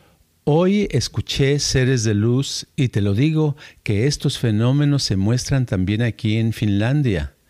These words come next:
Espíritus, etcétera. Soy sanadora de medicina china y nos conocemos también, nosotros conocemos también las almas en pena, fantasmas, kuei, que pueden enfermar a seres.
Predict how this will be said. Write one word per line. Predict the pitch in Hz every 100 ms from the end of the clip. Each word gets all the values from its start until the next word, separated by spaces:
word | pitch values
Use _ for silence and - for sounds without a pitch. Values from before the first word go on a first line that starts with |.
| _ - - -
Espíritus, | 90 - - 123 123 120 - 123 123 120 -
etcétera. | - 120 104 104 85 - - -
Soy | - 160 185
sanadora | - 151 117 104 113 123 135
de | 110
medicina | 101 87 - 113 113
china | 107 - 127 135 131 147 - - -
y | 123
nos | 113 -
conocemos | - 110 110 - 135 139 143 143 -
también, | 113 104 101 104 123 135 143 143 - - - _ _ _
nosotros | 113 104 170 175 165
conocemos | 143 113 - 131 135 -
también | 110 101 113 120
las | 95 -
almas | 107 104 107 107 -
en | 90 85
pena, | - 107 104 87
fantasmas, | 78 92 87 82 107 104 113 101 -
kuei, | - 98 98 101 92 - - - - - _ _
que | 107
pueden | - 120 120 113
enfermar | 101 101 87 90 90
a |
seres. | 90 120 127 95 80 -